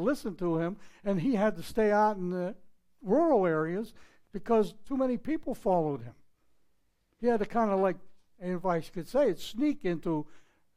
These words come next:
you know, some of those houses like, uh,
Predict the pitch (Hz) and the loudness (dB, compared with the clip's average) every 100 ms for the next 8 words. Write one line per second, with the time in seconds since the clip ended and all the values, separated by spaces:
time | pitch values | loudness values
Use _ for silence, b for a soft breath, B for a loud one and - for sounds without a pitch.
0 | - 160 151 139 143 - 170 151 143 131 | -10 -4 -2 -4 -6 -4 -2 -2 -2 -4
1 | 156 165 160 160 139 127 b b b _ | -2 -2 -2 -8 -12 -14 b b b _
2 | 147 151 131 - 151 135 127 | -10 -8 -10 -10 -8 -8 -8